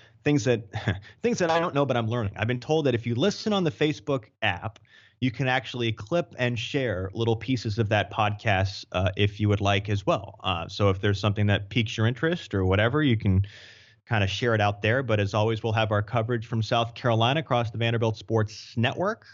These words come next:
which includes the V U Commodores app, streaming on that starting at one thirty Central Time,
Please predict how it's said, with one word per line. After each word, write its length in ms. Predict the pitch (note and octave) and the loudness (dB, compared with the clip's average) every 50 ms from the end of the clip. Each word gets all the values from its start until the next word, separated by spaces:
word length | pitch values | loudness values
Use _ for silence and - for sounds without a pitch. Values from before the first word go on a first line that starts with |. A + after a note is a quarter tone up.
| - _ - | -18 _ -4
which 180 | A2 G#2+ - | -2 -2 0
includes 300 | A2 G#2+ G#2 A#2 A2+ G#2 | -2 -2 0 0 -2 0
the 80 | - G#2 | -2 -2
V 140 | G2+ - A2 | 0 2 2
U 120 | A2 A2 | 2 2
Commodores 720 | G#2 - A#2 G#2+ G#2 G#2 G2+ G#2 G2 G2 G2+ G2 F#2+ G2+ - - | 2 0 0 0 2 2 2 2 2 0 0 -2 -4 -6 -4 -2
app, 260 | F#2+ G2 B2 A2 - | -2 -2 -2 -4 -6
streaming 480 | - - - - - A#2+ A2+ G#2+ G#2 | -12 -12 -8 -4 0 2 2 4 4
on 140 | G#2+ G2+ G#2 | 4 4 4
that 180 | G#2+ A#2+ G2+ G2+ | 2 2 0 -2
starting 380 | - - A#2+ A2+ A2+ A2 G#2+ | -4 -2 0 2 2 2 2
at 120 | A2 G#2+ - | 2 0 0
one 320 | G#2 A2 B2 C#3+ D3+ D3 | 0 0 2 2 2 0
thirty 440 | C#3 - - D3 C#3+ D3 C#3 C#3 C#3+ | -2 -2 -2 0 0 2 2 0 0
Central 400 | C3+ - F#3 G3+ G3 - F3 D#3 | -2 -2 -4 -4 -2 -2 -4 -4
Time, 380 | - - A#2 G#2 F#2+ G#2+ A#2+ | 0 2 2 4 4 4 2